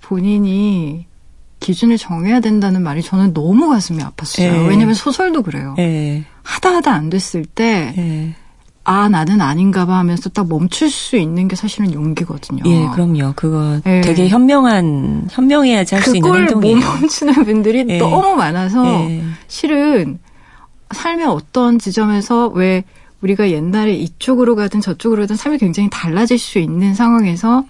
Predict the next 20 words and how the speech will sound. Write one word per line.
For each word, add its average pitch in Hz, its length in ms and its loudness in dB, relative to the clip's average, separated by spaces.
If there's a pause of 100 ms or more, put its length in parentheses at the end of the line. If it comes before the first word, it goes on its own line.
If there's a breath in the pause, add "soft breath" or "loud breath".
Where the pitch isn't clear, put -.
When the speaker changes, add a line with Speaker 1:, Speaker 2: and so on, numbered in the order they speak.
(460 loud breath)
Speaker 1:
이제 196 320 -2
내가 196 800 0 (280)
익숙한 311 840 -2
것을 226 240 0
사람들이 247 720 0
가고자 196 460 -2
하는 196 220 0
열망이 156 400 -2
있잖아요. 170 440 0
Speaker 2:
음. - 40 0
Speaker 1:
그것이 202 260 2
불행하다고 208 600 0
하더라도 233 760 -2
Speaker 2:
음. 160 300 0 (320 loud breath)
Speaker 1:
낯선 226 440 0
쪽보다는 214 640 0
내가 165 180 -4
친숙한 294 480 -2
불행을 190 360 -2
감당하리라 190 800 -2